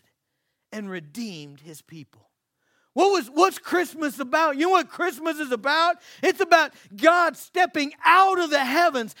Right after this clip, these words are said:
out of the glory and privileges of the throne room of heaven, and stepping into human flesh and visiting us.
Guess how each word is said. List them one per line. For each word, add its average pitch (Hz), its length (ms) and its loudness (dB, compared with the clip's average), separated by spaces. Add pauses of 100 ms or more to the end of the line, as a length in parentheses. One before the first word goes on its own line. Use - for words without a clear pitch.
(160)
out 381 240 4
of 311 100 -8
the 302 80 -2
glory 320 840 2
and 269 240 0
privileges 302 800 0 (160)
of 294 140 0
the 262 100 -2
throne 339 440 0
room 339 200 -2
of 247 100 -2
heaven, 269 340 0 (220)
and 294 160 -2
stepping 370 460 -2
into 330 180 -2
human 302 460 2
flesh 320 380 2 (220)
and 226 160 -4
visiting 180 760 -2
us. - 480 -18